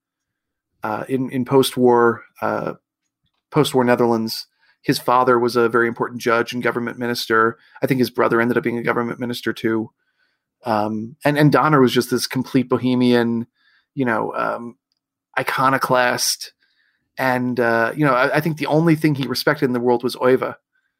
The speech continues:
You know, he, he had this, this immense respect for Max Oeva.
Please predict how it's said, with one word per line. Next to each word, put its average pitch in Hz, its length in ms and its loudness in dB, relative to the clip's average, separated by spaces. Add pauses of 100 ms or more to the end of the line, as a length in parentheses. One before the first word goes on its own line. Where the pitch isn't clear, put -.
(260)
You 131 60 -6
know, 120 60 -2
he, 147 180 0
he 151 80 2
had 151 100 4
this, 139 260 0
this 147 240 -2
immense 139 360 0
respect 120 300 -2
for 123 80 -6
Max 117 240 -2
Oeva. 117 420 -4